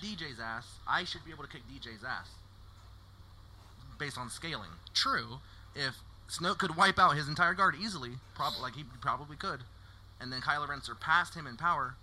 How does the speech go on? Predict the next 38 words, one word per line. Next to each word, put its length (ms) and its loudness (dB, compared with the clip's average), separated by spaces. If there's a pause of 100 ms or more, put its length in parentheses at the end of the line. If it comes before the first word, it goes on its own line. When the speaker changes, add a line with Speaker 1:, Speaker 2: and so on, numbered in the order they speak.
(400)
Speaker 1:
why 200 2
did 100 -6
Kylo 280 -2
Ren 140 -6
still 260 -6
have 180 2
such 140 -4
a 40 -2
hard 180 -2
time? 220 -2 (920)
Speaker 2:
Because 440 0
he 100 -6
pro-, 280 2 (320)
here, 180 -6
here's 200 -4
the 60 -12
thing 180 -6
about 220 -4
the 80 -14
Force. 460 -8 (400)
It's 260 -4
not 260 8 (140)
just 240 2
a 60 -2
mental 340 4
thing. 160 -4
It 160 0
uses 420 0
energy. 460 0 (320)
So 140 2
you 160 0
become 340 6
drained 500 4
after 240 -2
doing 300 -2
something 380 -4
like 240 -6
that. 200 -8